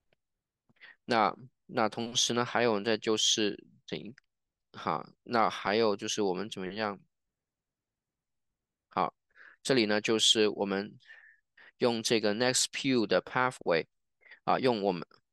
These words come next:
在做这样的一个，那D O E R呢，同时呢，还会获得大家的一些反馈，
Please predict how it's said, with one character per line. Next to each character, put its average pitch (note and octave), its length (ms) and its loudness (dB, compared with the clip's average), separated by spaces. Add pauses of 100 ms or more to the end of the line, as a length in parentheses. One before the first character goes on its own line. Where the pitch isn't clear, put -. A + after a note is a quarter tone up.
(1300)
在 A#2 160 0
做 B2 280 4
这 A2 120 4
样 G2+ 120 0
的 F#2+ 140 -2
一 F#2 240 -6
个， F#2+ 500 4
那 A#2 140 2
D C3 160 -2
O B2+ 140 4
E B2+ 160 -2
R A#2 240 2
呢， A2+ 120 -2
同 A2 240 -8
时 - 160 0
呢， A#2 140 0
还 G#2 240 0
会 A2+ 420 0 (440)
获 A#2+ 180 4
得 G2 160 2
大 A2 180 0
家 G#2+ 240 2
的 A2 160 2
一 G#2+ 140 -4
些 A#2+ 260 0
反 E2+ 220 0 (100)
馈， A#2 380 2